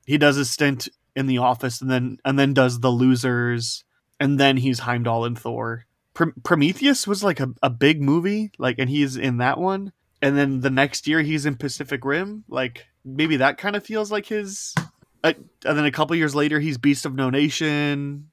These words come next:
And it feels like, it feels like by the time Zootopia came out, we were all like, "Oh yeah, Idris Elba for sure."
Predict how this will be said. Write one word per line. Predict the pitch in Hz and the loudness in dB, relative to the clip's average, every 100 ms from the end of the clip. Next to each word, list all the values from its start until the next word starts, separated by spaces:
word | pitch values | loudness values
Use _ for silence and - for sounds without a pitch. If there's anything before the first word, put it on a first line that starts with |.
| _ _ | _ _
And | 131 123 | -6 -2
it | 131 | -2
feels | 175 175 151 | 2 2 4
like, | 143 | 2
it | 151 | 0
feels | 240 208 | 2 2
like | 190 | 4
by | 165 | 4
the | 147 | 2
time | 165 147 | 0 0
Zootopia | 135 127 139 127 123 | 0 0 -2 -2 -2
came | 117 123 | -4 -6
out, | 117 | -6
we | 113 127 | -6 -6
were | |
all | 120 120 | -4 -6
like, | - | -2
"Oh | 160 | 2
yeah, | 165 131 - | 4 2 0
Idris | 139 135 123 | -2 -2 -2
Elba | 113 - | -4 -4
for | - | -8
sure." | 135 - - | -8 -6 -8